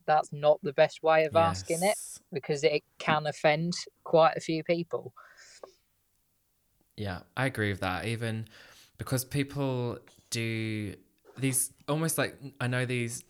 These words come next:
Speaker 2: I know trans is not new.
Speaker 1: Yeah.
Speaker 2: But the way that we are talking about it more and more, which is fantastic, it's still not something that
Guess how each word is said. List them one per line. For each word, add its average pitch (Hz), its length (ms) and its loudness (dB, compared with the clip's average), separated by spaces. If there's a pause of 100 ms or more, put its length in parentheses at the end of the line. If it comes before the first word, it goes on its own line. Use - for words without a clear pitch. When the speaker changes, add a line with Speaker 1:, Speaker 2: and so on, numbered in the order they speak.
(120)
Speaker 2:
I 131 60 -2
know 131 120 2
trans 127 400 0
is 107 120 -4
not 104 160 -4
new. 92 280 -4 (1120)
Speaker 1:
Yeah. 139 280 2
Speaker 2:
But 120 120 -2
the 110 80 -4
way 113 180 2
that 107 160 -4
we 110 200 -2
are 101 100 -4
talking 107 420 -6
about 95 240 0
it 78 100 -10
more 98 200 0
and 101 100 0
more, 98 240 0
which - 220 -8
is 95 200 -6 (100)
fantastic, - 960 -4 (800)
it's - 180 -8
still 113 600 0 (800)
not 117 260 0
something 98 540 0
that 95 260 0